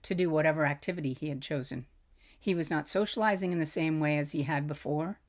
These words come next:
He was nervous and distant. Odder still, I noticed that he was wearing multiple pairs of pants in layers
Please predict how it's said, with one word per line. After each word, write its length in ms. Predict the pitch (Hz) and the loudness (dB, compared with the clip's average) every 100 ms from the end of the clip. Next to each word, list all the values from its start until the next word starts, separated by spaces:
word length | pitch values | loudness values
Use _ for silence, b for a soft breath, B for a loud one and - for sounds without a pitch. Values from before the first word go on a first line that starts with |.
| _ B | _ B
He 140 | - 175 | -2 0
was 180 | 151 156 | 2 2
nervous 560 | 165 185 208 226 - - | 2 0 -2 -4 -6 -4
and 160 | 143 | -2
distant. 560 | 139 180 - 143 - - _ _ _ _ - | -2 -2 -2 -6 -8 -14 _ _ _ _ -4
Odder 320 | 196 208 214 | 2 4 4
still, 460 | 202 - 214 185 170 | 2 -2 0 0 0
I 100 | 165 | 0
noticed 360 | 160 160 165 - | 2 2 -2 -4
that 160 | 170 - | -4 -2
he 120 | 175 | -2
was 180 | 165 160 | -2 -2
wearing 340 | 170 170 156 | 0 0 0
multiple 380 | 147 226 202 165 | 0 -2 -4 -6
pairs 320 | - 160 147 | -4 -4 -4
of 100 | 127 | -8
pants 420 | - 226 156 131 | -6 -4 -4 -6
in 220 | - 151 | -4 -2
layers 480 | 139 202 139 135 - | 0 0 -2 -4 -6